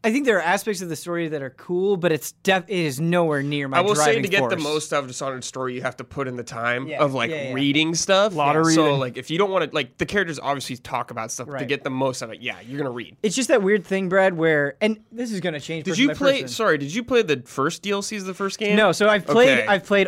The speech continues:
Speaker 1: all of Dishonored one and all of Dishonored two, haven't
Speaker 2: Okay.
Speaker 1: touched the D L C.
Speaker 2: The D L Cs, I think, are kind of mandatory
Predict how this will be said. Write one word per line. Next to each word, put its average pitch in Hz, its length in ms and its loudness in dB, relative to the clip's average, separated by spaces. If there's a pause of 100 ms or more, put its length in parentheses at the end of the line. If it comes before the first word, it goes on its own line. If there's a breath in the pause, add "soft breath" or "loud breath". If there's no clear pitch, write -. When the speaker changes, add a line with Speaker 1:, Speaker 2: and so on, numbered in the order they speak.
Speaker 1:
all 233 220 4
of 247 80 -2
Dishonored 220 420 -2
one 185 260 -2
and 170 60 -6
all 165 200 0
of 170 40 -6
Dishonored 165 380 -6
two, 180 200 -2
haven't 170 260 0
Speaker 2:
Okay. 107 80 -6
Speaker 1:
touched 165 240 -2
the 160 80 -10
D 143 160 -4
L 131 60 -6
C. 165 120 -4
Speaker 2:
The 113 60 -10
D 175 120 -6
L 214 120 0
Cs, 226 460 -6
I 147 160 -4
think, 170 480 -8
are 123 440 -6 (720)
kind 185 240 -4
of 208 80 -2
mandatory 135 680 -2